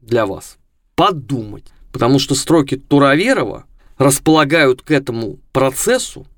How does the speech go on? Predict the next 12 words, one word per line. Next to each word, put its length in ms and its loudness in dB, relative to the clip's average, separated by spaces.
как 180 -4
мне 180 2
кажется, 600 -6
более 680 2
всего. 480 -4
Такие 320 2
дела, 280 0
друзья. 520 -2
До 500 4
скорых 760 -2
новых 380 2
встреч. 760 -2